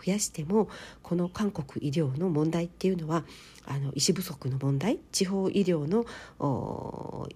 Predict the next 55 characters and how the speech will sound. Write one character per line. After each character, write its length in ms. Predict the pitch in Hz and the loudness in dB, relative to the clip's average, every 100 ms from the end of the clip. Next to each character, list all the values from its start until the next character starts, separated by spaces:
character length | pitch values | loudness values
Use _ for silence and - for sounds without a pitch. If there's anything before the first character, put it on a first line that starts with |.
| - - | -10 0
弱 200 | 151 160 | 2 2
ま 160 | 156 | 2
り 200 | 151 - - | 0 0 0
な 80 | 185 | 2
ど 100 | 180 | 2
の 140 | 156 | 2
問 280 | 156 202 202 | 0 2 2
題 300 | 202 220 220 | 2 2 4
は 140 | 277 285 - - - | 2 0 -8 -18 -10
解 180 | - 135 | -2 -2
決 320 | - 131 - | -2 -6 -2
で 120 | 139 | -2
き 140 | 135 208 | 2 4
な 100 | 262 | 6
い 60 | |
ん 40 | 226 | 6
じ 80 | |
ゃ 20 | 226 | 6
な 100 | 247 | 6
い 80 | |
か 140 | 254 269 | 4 2
と 120 | 269 | 4
い 80 | 277 | 4
う 80 | 285 | 4
の 120 | 285 | 6
が、 160 | 311 302 - - - | 4 2 -6 -12 -6
え 40 | |
ー、 200 | 147 143 - | -4 -2 0
医 80 | |
師 300 | 147 - - - | 4 6 4 2
の、 200 | 247 294 - | 4 4 4
お、 240 | 156 135 | 2 2
主 120 | 135 - | 0 0
張 240 | 151 135 | 2 4
で、 120 | 208 | 2
そ 140 | 196 226 | 4 4
れ 80 | |
は 140 | 247 247 | 4 2
そ 140 | - | 2
れ 120 | 240 | 2
で、 180 | 240 285 - - - | 6 4 4 -10 -4
ま 80 | 156 | -2
あ、 40 | - | -2
一 240 | 135 151 | 0 2
理 160 | 131 - | 0 -2
あ 140 | 143 | 0
る 140 | 147 135 | 0 2
と、 240 | 226 - | 2 0
お、 400 | - - - - - | -2 -4 -4 -6 -4
思 180 | 135 135 | 0 0
い 60 | |
ま 120 | 120 | -2
す。 200 | - - - - - - - - - | -4 -6 -10 -18 -16 -16 -18 -20 -8
い 60 | |
や 60 | 143 | -2